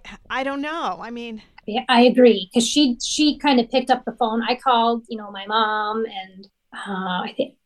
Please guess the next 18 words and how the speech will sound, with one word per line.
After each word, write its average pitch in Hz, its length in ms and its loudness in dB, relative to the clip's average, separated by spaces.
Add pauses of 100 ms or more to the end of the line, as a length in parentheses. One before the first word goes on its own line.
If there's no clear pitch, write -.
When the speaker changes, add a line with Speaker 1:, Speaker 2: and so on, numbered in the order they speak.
(400)
Speaker 2:
actually, 226 340 2
I - 40 4
don't 196 80 4
even 196 120 6
know 190 60 -12
if, - 60 0
I 233 240 6
called 254 200 6
my 233 100 6
sister. 240 800 6 (280)
I 269 80 4
made 277 140 8
a 269 40 4
couple 269 300 2
phone 233 200 2
calls, 202 380 -4
but 233 160 -8
she, 233 560 0